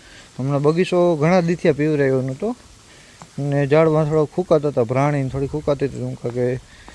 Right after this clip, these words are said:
બગીચો પીવરાવતા બસ થોડીક ઓઇલ થઈ જાય સારું. એ જો આપણે પછી બગીચો પીવરાવે ને, બગીચો પીવરાવે પછી તે આમાં રાખવાનો, હા, કાલે લગભગ મામાનો દીકરો આવે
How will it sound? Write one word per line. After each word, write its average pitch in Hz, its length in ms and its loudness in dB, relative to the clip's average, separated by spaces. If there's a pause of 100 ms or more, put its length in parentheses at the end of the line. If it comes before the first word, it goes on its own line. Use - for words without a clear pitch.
(280)
બગીચો 139 400 -4
પીવરાવતા 151 600 2 (1500)
બસ 165 220 -8
થોડીક 151 260 -6
ઓઇલ 143 400 2
થઈ 139 140 -4
જાય 123 140 -4
સારું. 120 240 -8 (2000)
એ 139 240 -12
જો 160 120 -10
આપણે 143 160 -12
પછી 139 600 -14 (760)
બગીચો 156 380 -10
પીવરાવે 190 520 -8
ને, 143 100 -16 (100)
બગીચો 147 280 -16
પીવરાવે 156 360 -16
પછી - 140 -20
તે 135 100 -14 (720)
આમાં 170 180 -10
રાખવાનો, 143 460 -10
હા, 156 200 -16 (760)
કાલે 151 240 -6
લગભગ 147 260 -12
મામાનો 151 280 -12
દીકરો 151 280 -10
આવે 143 260 -8